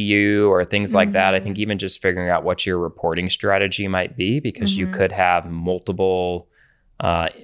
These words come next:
Speaker 1: reporting entities on the surface that could be pulled into different reporting obligations under the C S R D.
Speaker 2: Mm-hmm.
Speaker 1: And those might be in different jurisdictions within the E U. And so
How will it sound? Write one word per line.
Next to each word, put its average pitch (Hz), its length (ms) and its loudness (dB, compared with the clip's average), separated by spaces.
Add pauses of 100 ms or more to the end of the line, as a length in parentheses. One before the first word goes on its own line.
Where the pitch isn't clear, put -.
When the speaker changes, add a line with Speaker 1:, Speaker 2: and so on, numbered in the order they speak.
Speaker 1:
reporting 95 500 0
entities 87 520 -6
on 92 180 -4
the 82 80 -4
surface 135 520 -4
that 87 180 -4
could 90 160 -6
be 87 120 -2
pulled 85 320 -4
into 87 460 -4
different 90 420 -4
reporting 87 580 -2
obligations 87 1000 -4
under 98 200 0
the 120 120 -2
C 135 240 -4
S 131 160 -6
R 139 120 0
D. 143 340 -6
Speaker 2:
Mm-hmm. 190 380 -2
Speaker 1:
And 90 160 0
those 90 200 2
might 90 220 -2
be 90 260 0
in 85 140 -6
different 87 540 -6
jurisdictions 101 840 0
within 95 260 -2
the 92 80 -2
E 95 160 -4
U. 147 460 0
And 98 200 -2
so 90 520 2